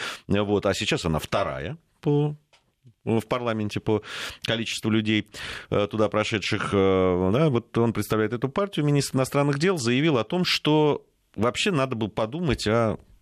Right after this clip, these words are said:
прекращении безвиза с Украиной, потому что не те люди, не тот человеческий материал едет с Украины,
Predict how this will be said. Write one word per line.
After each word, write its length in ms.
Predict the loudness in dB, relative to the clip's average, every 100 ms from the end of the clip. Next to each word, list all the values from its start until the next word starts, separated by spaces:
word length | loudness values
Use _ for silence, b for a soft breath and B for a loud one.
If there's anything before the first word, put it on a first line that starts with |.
| _ _
прекращении 640 | -4 0 0 0 -2 -2 -2
безвиза 480 | 0 0 2 0
с 120 | 0 -2
Украиной, 440 | -2 0 0 -2
потому 340 | -6 -4 -2
что 180 | -2 0
не 220 | 2 2
те 240 | 2 0 2
люди, 320 | 2 2 0
не 180 | 0 2
тот 340 | 4 4 4
человеческий 800 | 2 2 2 2 0 -2 -2 2
материал 800 | 2 2 0 0 2 2 0 -6 B B
едет 400 | 0 0 -2 -10 B B B
с 100 | -4
Украины, 480 | 0 2 2 2